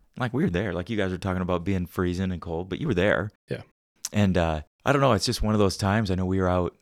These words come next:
Speaker 1: this is a while back, you know, and, and his girlfriend had gone along and, you know, right away, he's <laughs> catching bass. What's funny is, is my son, he uses the, basically the same crankbait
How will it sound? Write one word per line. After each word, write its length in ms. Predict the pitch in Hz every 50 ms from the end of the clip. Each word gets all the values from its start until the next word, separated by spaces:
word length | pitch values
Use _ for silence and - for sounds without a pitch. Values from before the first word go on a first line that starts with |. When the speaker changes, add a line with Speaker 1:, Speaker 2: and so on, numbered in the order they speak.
| _ _
Speaker 1:
this 140 | - 117
is 40 | 98
a 40 | 95
while 240 | 85 87 90 92 85
back, 320 | 82 82 82 85 87 -
you 80 | 95 87
know, 100 | 85 85
and, 160 | 85 87 -
and 80 | 98 101
his 140 | 92 -
girlfriend 300 | - 95 104 104 - 104
had 40 | 95
gone 160 | 87 90 90
along 360 | 90 87 87 85 87 90 90 87
and, 200 | 82 73 71 - _ _
you 80 | - 110
know, 80 | 95 87
right 180 | 104 113 110
away, 380 | 101 92 101 104 95 90 92 98
he's 240 | 95 107 107 104 -
<laughs> 0 |
catching 420 | - 123 110 107 - - 117 101
bass. 580 | 85 87 92 92 92 87 82 80 98 - - - _ - - - -
What's 200 | 113 120 113 -
funny 320 | - 131 139 170 151 110
is, 300 | 101 95 85 - - - - -
is 180 | 110 107 87
my 160 | 101 107 95 95
son, 300 | 90 - 113 110 107 101
he 100 | 107 117
uses 340 | 123 123 107 95 85 87
the, 120 | 87 87 78
basically 580 | - - 87 85 113 156 190 - - 110 104
the 100 | 95 92
same 300 | 87 - - 104 117 123
crankbait 560 | - - 95 113 147 - - 73 80 80 95